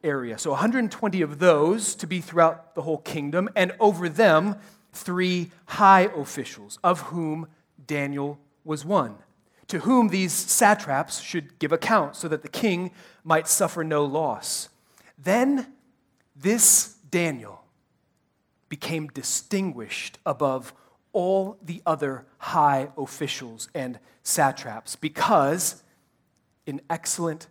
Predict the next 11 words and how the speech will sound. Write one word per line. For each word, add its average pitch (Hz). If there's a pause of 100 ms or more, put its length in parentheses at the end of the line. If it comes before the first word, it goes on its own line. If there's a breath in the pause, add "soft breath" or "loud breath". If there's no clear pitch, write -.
(200)
spirit - (640)
was 139
in 165
him, 104 (840)
and 127
the 117
king 139
planned 139
to 135
set -
him 131